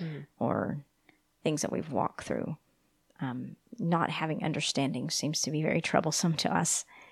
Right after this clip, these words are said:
Speaker 1: Right. Which is ironic, 'cause we were just talking
Speaker 2: Yeah.
Speaker 1: about Proverbs and how knowledge and wisdom and understanding are all seem to be different things. But you're right, like, we,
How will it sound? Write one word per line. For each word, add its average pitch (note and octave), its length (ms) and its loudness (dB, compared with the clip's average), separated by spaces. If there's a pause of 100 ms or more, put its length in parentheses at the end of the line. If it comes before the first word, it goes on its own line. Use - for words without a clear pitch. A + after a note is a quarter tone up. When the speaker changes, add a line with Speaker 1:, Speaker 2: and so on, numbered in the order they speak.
(300)
Speaker 1:
Right. G#3 300 4 (1200)
Which - 180 0
is - 300 -2 (760)
ironic, C3 420 -4
'cause - 200 -12
we E3 100 2
were C#3 140 0
just - 240 -4
talking - 380 -6 (340)
Speaker 2:
Yeah. - 100 -14
Speaker 1:
about - 320 6 (240)
Proverbs C3 600 2 (1080)
and D3 120 0
how C3+ 360 0 (720)
knowledge D#3 320 4
and C#3 120 -2
wisdom C#3+ 280 0
and C3 80 -2
understanding C#3 600 0
are C#3+ 120 2
all D3 120 4
seem D3 260 -2
to - 160 -8
be C#3+ 100 0
different - 360 -6
things. C#3+ 480 -2 (1040)
But C#3+ 160 10
you're D3+ 100 6
right, D#3+ 300 4
like, B2+ 200 2
we, D#3 480 2